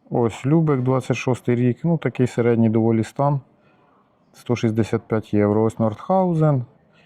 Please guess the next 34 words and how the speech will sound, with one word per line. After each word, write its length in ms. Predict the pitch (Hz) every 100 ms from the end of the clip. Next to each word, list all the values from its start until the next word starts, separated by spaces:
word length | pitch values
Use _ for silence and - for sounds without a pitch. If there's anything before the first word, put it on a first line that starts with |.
| _ _ _ - _ _ - _ _ 147
також 340 | - - 117
Бременхафен. 880 | 104 113 120 123 - 185 185 - 135
І, 140 | 165 180
друзі, 420 | 147 143 151 139
недавно 420 | 135 123 135 131
було 240 | 123 127
на 100 | 123
каналі, 400 | 117 120 123 131
ось 180 | 113 117
дивіться, 380 | 110 110 113 110
порядок 440 | 104 107 117 117
цін 200 | - 120
Німеччина. 680 | 117 113 110 110 - 104 95 - _ _ _ _ _ _ -
Тюбінгенський 640 | 117 120 117 117 - 113
університет, 760 | 110 113 117 - 135 190 196 - _
три 160 | - 113
марки, 420 | 131 156 - 123
чотириста 560 | - 101 117 110 -
сорок, 400 | 110 175 180 143
чотириста, 580 | - - 135 147 131 -
п'ятірка, 480 | 110 107 - 143 -
п'ятсот. 420 | - 110 - 101
Ну, 180 | 120 135
стани, 480 | - 131 151 160 147 - - _ -
я 180 | 113 127
вам 200 | 135 131
би 100 | 131
не 120 | 127
сказав, 380 | - 123 113 104
що 140 | -
тут, 160 | 107 104
друзі, 280 | 104 110 110
М 220 | 107 101
С. 260 | 95 -